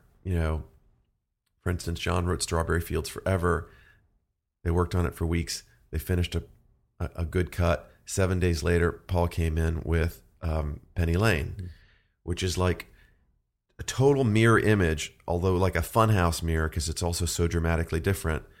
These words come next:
Speaker 1: of Strawberry Fields Forever. You flash forward, um, about a year, year and a half, um, John did Revolution. They worked on it for weeks. They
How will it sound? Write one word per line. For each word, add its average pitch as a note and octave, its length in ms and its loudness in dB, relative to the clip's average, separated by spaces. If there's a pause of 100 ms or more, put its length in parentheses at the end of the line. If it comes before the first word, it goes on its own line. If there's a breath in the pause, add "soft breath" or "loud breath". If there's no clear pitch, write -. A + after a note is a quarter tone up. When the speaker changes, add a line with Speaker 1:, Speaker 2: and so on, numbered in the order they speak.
(180 soft breath)
Speaker 1:
of D2+ 140 -2
Strawberry E2 380 2
Fields D#2+ 320 -4
Forever. E2+ 540 0 (520 soft breath)
You E2 100 -6
flash G#2 380 4
forward, F2+ 600 2
um, D#2+ 460 0 (160)
about D#2+ 260 -2
a D#2+ 60 -2
year, F2 600 2
year F2+ 140 -4
and F2+ 80 -2
a F#2+ 40 0
half, G2 460 0 (540 soft breath)
um, E2 540 0 (840)
John F2 300 2
did E2+ 180 2
Revolution. F2 840 2 (1400)
They F2 160 2 (120)
worked F2+ 260 2
on F2 100 4
it E2+ 80 0
for F2 160 0
weeks. E2+ 320 2
They E2 200 -2